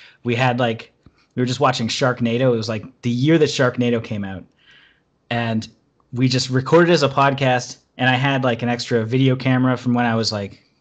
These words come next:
making little rap videos in my basement. Uh, so I just set it up, and that's what we filmed.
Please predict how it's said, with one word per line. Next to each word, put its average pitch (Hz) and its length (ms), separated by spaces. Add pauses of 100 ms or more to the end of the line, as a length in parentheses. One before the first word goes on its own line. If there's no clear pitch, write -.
(120)
making 117 280
little 113 180
rap 113 240
videos 117 380
in 113 60
my 107 100
basement. 113 500 (800)
Uh, 107 220 (460)
so 131 220
I 123 120
just 143 200
set 139 180
it 123 120
up, 131 320
and 117 340
that's 113 260
what 117 120
we 117 100
filmed. 131 400